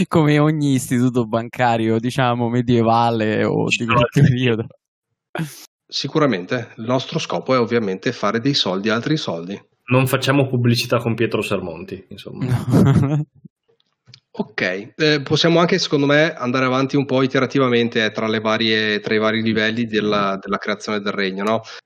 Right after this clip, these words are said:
Speaker 3: Le altre fasi che abbiamo da discutere, oltre, come dire, la descrizione,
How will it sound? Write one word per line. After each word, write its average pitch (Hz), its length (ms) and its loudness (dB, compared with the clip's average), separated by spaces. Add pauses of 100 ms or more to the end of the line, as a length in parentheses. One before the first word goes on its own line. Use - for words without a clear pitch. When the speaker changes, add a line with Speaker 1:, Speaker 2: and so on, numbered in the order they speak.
(100)
Speaker 3:
Le 127 200 0
altre 151 240 0
fasi 175 300 0
che 175 80 -2
abbiamo 151 340 0
da 139 200 0
discutere, 160 760 -2 (140)
oltre, 143 440 2
come 117 160 0
dire, 120 220 2
la 113 80 2
descrizione, 120 880 -2